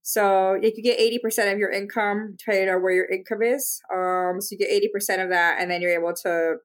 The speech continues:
survive on that for however time you need to be on sick leave. And, uh, that is something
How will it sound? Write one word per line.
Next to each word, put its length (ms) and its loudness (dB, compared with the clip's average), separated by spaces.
survive 580 2
on 140 -2
that 240 -2
for 300 0
however 200 0
time 220 -4
you 80 -8
need 80 -6
to 60 -8
be 160 -2
on 120 -6
sick 220 -8
leave. 220 -6
And, 360 0
uh, 200 4
that 140 2
is 160 2
something 640 -2